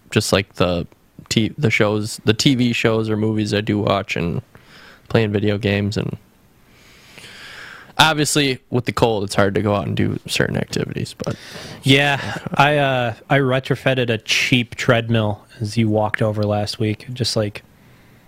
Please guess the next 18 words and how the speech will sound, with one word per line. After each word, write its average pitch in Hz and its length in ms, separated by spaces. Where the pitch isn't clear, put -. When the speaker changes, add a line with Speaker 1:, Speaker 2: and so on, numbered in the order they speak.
Speaker 2:
got 110 220
it 107 100
so 120 140
I 110 60
can 117 140
slip - 360
it 110 80
under 110 280
anything 123 600
and, 117 100
like, 107 160
got 117 180
rid 117 120
of 110 80
the 107 80
handlebar 120 720
or 120 80
whatever, 123 560